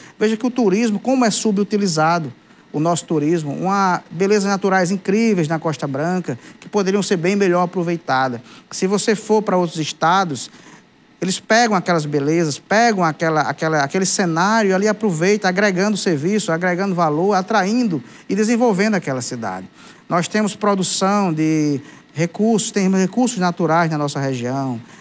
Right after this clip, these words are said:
temos produção de alimentos, isso precisa ser melhorado, isso precisa ser alavancado.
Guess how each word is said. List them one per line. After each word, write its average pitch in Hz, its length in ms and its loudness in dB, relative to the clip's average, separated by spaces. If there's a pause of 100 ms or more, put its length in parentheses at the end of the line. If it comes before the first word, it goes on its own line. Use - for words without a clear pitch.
(160)
temos 269 200 0
produção 202 920 0 (260)
de 156 120 0
alimentos, 156 640 0
isso 233 200 -2
precisa 220 600 2
ser 196 300 2
melhorado, 175 580 2
isso - 120 -6
precisa 185 360 -2
ser - 140 -4
alavancado. 165 880 0